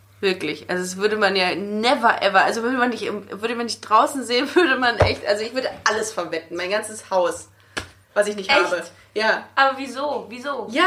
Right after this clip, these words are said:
Speaker 1: weil du, d-, du total nicht dem Klischee entsprichst. Du hast noch nicht mal ansatzweise gibt's Klischees bei dir.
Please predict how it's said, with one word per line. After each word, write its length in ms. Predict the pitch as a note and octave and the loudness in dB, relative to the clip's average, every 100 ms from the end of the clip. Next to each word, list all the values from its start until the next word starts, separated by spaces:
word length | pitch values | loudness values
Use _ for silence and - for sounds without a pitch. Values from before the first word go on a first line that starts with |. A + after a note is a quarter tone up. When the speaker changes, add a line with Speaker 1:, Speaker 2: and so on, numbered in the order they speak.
| D4 E4 | 6 4
Speaker 1:
weil 120 | D#4+ | 0
du, 160 | D4+ | -2
d-, 340 | B3+ G3+ A#3 B3+ | -4 -6 -4 -4
du 140 | B3+ | -6
total 500 | - - C#4+ F4 G4 E4 | -14 -6 0 2 2 2
nicht 280 | F4+ - | 0 -2
dem 120 | D#4 C#4+ | -8 -8
Klischee 460 | C#4+ C#4 C4+ D4+ | -8 -6 -2 0
entsprichst. 360 | - C4 B3+ B3+ | 0 -2 -2 0
Du 40 | |
hast 100 | D#4 | 2
noch 60 | F4 | 2
nicht 120 | E4 | 2
mal 120 | - C#4+ | 2 2
ansatzweise 640 | E4+ F4 F4+ C4+ G#3+ G#3 | 0 -2 0 4 4 4
gibt's 240 | G#3 G#3 - | -4 -10 -12
Klischees 480 | A3 G#3 G3 F3 - | -10 -6 -4 -4 -2
bei 140 | F3+ | -2
dir. 360 | D#3+ E3+ E3+ | 0 -2 -2